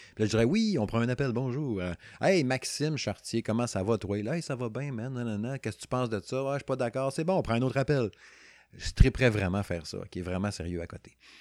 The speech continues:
Bon, euh, la présentation. Au début, ça a commencé, ok, avec une, une séquence de jeux P S quatre pour nous rappeler à quel point il y a des bons jeux sur P S quatre, ce qui est entièrement vrai.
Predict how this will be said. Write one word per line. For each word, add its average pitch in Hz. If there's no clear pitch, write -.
Bon, 160
euh, 143
la 151
présentation. 139
Au 165
début, 175
ça 190
a 156
commencé, 147
ok, 160
avec 160
une, 117
une 127
séquence 151
de 127
jeux 127
P 127
S 104
quatre 123
pour 165
nous 143
rappeler 123
à 123
quel 110
point 127
il 117
y -
a -
des 101
bons 101
jeux 117
sur 113
P 101
S 87
quatre, -
ce -
qui 120
est 117
entièrement 95
vrai. 87